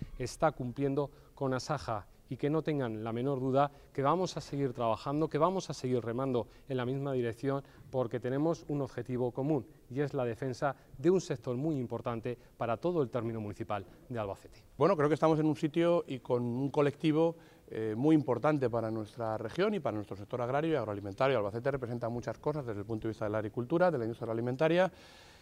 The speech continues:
Speaker 2: y qué mejor forma que, eh, celebrar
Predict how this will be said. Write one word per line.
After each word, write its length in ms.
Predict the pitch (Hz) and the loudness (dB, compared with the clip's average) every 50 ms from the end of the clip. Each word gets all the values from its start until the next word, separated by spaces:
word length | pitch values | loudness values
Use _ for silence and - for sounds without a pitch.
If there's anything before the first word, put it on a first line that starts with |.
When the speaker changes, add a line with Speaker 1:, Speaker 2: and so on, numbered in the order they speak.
| - - - - | -20 -20 -12 -4
Speaker 2:
y 120 | - 110 | -4 0
qué 100 | 104 143 | 4 6
mejor 300 | 135 139 135 131 139 135 | 6 6 6 6 6 6
forma 400 | 123 - 156 143 143 151 151 151 | 6 6 4 6 6 6 6 4
que, 340 | 139 - 143 139 143 151 143 - | 4 4 6 6 6 6 6 4
eh, 960 | 127 120 117 113 113 110 107 107 107 104 101 101 101 98 90 87 - - - - - | 0 0 2 2 2 0 0 0 -2 -2 -2 -4 -4 -6 -8 -10 -12 -14 -16 -14 -8
celebrar 500 | - 110 107 107 117 127 135 143 151 | -4 0 2 6 8 8 8 8 6